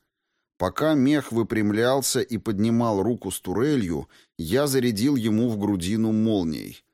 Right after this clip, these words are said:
Шаровой, концентрированной, убойной.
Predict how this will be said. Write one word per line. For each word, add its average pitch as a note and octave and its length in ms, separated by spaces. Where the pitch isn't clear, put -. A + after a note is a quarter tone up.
Шаровой, G2+ 760
концентрированной, F#2 1300
убойной. G2+ 840